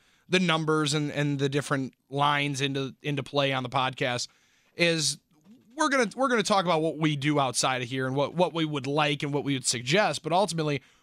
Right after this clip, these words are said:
we're gonna put our money where our mouth is. And, and what we do is going, you're gonna hear about it. Our, our wins, you're gonna hear about it. You, you, we're gonna not glorify our losses, but we'll point out when we're wrong, and then we're gonna show you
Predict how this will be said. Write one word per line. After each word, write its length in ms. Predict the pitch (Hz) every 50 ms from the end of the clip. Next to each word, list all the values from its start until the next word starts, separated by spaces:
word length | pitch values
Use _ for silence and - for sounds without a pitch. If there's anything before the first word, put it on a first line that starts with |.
| _ _
we're 140 | 226 277 339
gonna 120 | 370 277
put 160 | 214 - 208 196
our 100 | 180 165
money 200 | 175 175 170 165
where 160 | 160 156 147
our 100 | 127 113
mouth 320 | 120 151 196 247 262 - -
is. 360 | 104 - - - - - - _ _ _ _ _ _ _ _ _ _ _ _ _ _ _ _ _
And, 240 | - 185 180 175 170
and 220 | - 170 170 165 165
what 160 | 180 202 156
we 220 | 160 180 214 202
do 420 | 175 143 196 202 175 160 151 143 - -
is 180 | 131 151 143 120
going, 340 | 151 170 170 160 151 139 -
you're 180 | 160 185 175 165
gonna 160 | 165 143 127
hear 180 | 135 226 220
about 260 | 151 123 123 104 98 101
it. 60 | 110
Our, 200 | 135 147 139 - -
our 160 | 151 160 156
wins, 400 | 147 156 214 240 190 143 - 127
you're 120 | 156 151
gonna 160 | 143 143 131
hear 180 | 131 165 202 185
about 280 | 135 117 113 110 117 135
it. 60 | 135
You, 200 | 127 139 143 143
you, 220 | 160 180 208 190 -
we're 160 | 262 294 302
gonna 260 | 269 247 196 170 160 160 156
not 300 | 185 196 165 143 - -
glorify 640 | 131 139 175 262 320 320 185 - - 156 139 135
our 100 | 135 135
losses, 460 | 131 131 127 127 131 - 180 208 202 165
but 140 | 175 175
we'll 180 | 180 202 226 214
point 260 | - 226 233 220 196
out 180 | 190 190 185 180
when 140 | 190 180 165
we're 120 | 156 151
wrong, 380 | 156 202 240 233 180 165 160 160
and 80 | 160
then 120 | 165 165 165
we're 100 | 170 165
gonna 160 | 160 160 151
show 220 | - - 175 170
you 220 | 160 156 147 139